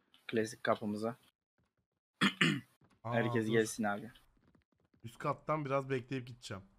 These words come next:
Speaker 1: Gel, gel. Kapıları da, hayır, hayır, trolleme. Çık, çık, çık, çık, çık, çık, çık, çık, çık. Kapat orayı. Bir,
Speaker 2: Çık.
Speaker 1: iki, üç, dört, beş, altı.
Speaker 2: Heh. Nereden geldiğimi görmesinler diye, anladın mı?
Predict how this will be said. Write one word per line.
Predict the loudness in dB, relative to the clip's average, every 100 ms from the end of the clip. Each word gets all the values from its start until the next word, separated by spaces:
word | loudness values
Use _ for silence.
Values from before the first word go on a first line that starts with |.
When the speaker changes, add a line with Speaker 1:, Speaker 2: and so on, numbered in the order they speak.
| _ _ _ _ _ _ _
Speaker 1:
Gel, | -2 -2
gel. | -2 -2
Kapıları | 0 4 8 8
da, | 8
hayır, | 8 10
hayır, | 8 6
trolleme. | 4 6 4 2
Çık, | -2 -2
çık, | -4
çık, | -4
çık, | -6 -8
çık, | -8
çık, | -8 -8
çık, | -10 -12 -12
çık, | -12
çık. | -14 -16 -20 _ _ _ _ _ _ _ _
Kapat | 2 4 4
orayı. | 0 -2 -4 -14 _ _ _ _ _ _ _ _ _ _
Bir, | 0
Speaker 2:
Çık. | 2
Speaker 1:
iki, | 0 -4 -4
üç, | -4 -6 -8 -4
dört, | -4 -4 -10 -12 -16 _
beş, | 0 0 0 -4 -4 -8 -12 -8 2
altı. | 2 2 -4 -14 -10 -10 -10 -20 _ -18 -18 _ -16 -16 _ _ -18 -18 _ -20 -20 -10
Speaker 2:
Heh. | -8 -8 -12 -20 _ -4
Nereden | -2 2 0
geldiğimi | 0 -2 0 0
görmesinler | -2 -4 -6 -8 -8 -6 -8
diye, | -8
anladın | -6 -4 -2 0
mı? | 0 0